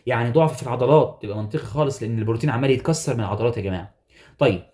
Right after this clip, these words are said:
بيزود كمان الجلوكونيوجينيسيس والجلايكوجين لايسيس، وبيزود كمان امتصاص الجلوكوز من الامعاء. يعني كل ده يا جماعه يعمل ايه؟ لا مؤاخذه، يعمل دايابيتس،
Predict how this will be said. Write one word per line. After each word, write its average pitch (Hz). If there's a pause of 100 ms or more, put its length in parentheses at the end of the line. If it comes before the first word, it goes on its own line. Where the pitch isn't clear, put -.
(160)
بيزود 120
كمان 196
الجلوكونيوجينيسيس 170 (320)
والجلايكوجين 160
لايسيس، 139 (380)
وبيزود 139
كمان 180
امتصاص 170
الجلوكوز 156
من 156
الامعاء. 123 (220)
يعني 113
كل 196
ده 202
يا 190
جماعه 165
يعمل 165
ايه؟ 131
لا 120
مؤاخذه، 120 (220)
يعمل 196
دايابيتس، 175